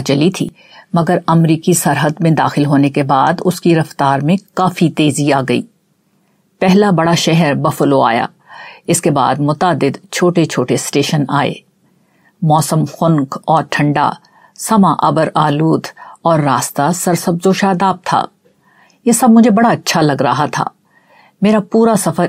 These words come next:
اسی طرح گزر جاتا، مگر ایک ایسا واقعہ پیش آیا جس کی بنا پر سفر کا آخری نصف حصہ، یعنی چھ گھنٹے، کھڑکی سے باہر نگاہ ڈالنے کا موقع بھی نہ ملا۔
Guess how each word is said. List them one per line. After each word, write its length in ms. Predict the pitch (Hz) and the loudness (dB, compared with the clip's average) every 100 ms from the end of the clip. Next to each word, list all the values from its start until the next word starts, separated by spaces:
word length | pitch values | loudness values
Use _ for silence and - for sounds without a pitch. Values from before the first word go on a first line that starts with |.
| - | 0
اسی 240 | 165 156 | -2 -2
طرح 260 | 151 139 175 175 | -2 -2 0 0
گزر 220 | 160 143 | 0 -2
جاتا، 380 | 135 143 139 143 - - - - - - | -2 -2 -2 -4 -4 -12 -20 -20 -14 -4
مگر 260 | 151 160 185 | 0 0 0
ایک 200 | 170 175 | 0 0
ایسا 280 | 156 151 190 | -2 -2 0
واقعہ 460 | 165 147 - 170 160 | 2 0 0 -2 0
پیش 220 | 147 147 - | -2 -2 -2
آیا 320 | 156 175 151 - - - - | 0 2 0 -4 -12 -14 -4
جس 200 | 170 - | -4 -2
کی 80 | 147 | -2
بنا 280 | 151 160 | 0 0
پر 240 | 156 160 151 | 0 -2 -2
سفر 420 | - 160 - 165 | -2 -4 -4 -4
کا 180 | 165 151 - | -2 -2 0
آخری 460 | 156 160 165 165 | 0 0 0 2
نصف 420 | 165 165 - - - | 4 2 -2 -10 -6
حصہ، 360 | 156 - 160 135 - - - - | -6 -2 -2 -2 -6 -20 -16 -2
یعنی 280 | 170 180 185 | 2 4 2
چھ 360 | - - 175 170 - | 0 2 2 2 0
گھنٹے، 380 | 151 151 160 156 - _ _ - _ - | -2 0 -2 -2 -6 _ _ -20 _ -4
کھڑکی 360 | 156 139 139 | -2 0 0
سے 180 | 156 196 | 0 0
باہر 360 | 160 143 151 170 | 0 0 2 2
نگاہ 380 | 165 143 156 147 | 2 2 -2 0
ڈالنے 400 | 143 139 143 147 | -2 -2 -2 0
کا 140 | 196 | 2
موقع 460 | 175 147 139 151 143 | 2 2 2 0 -2
بھی 140 | - 220 | 2 2
نہ 160 | 190 | 4
ملا۔ 200 | 151 131 | 2 0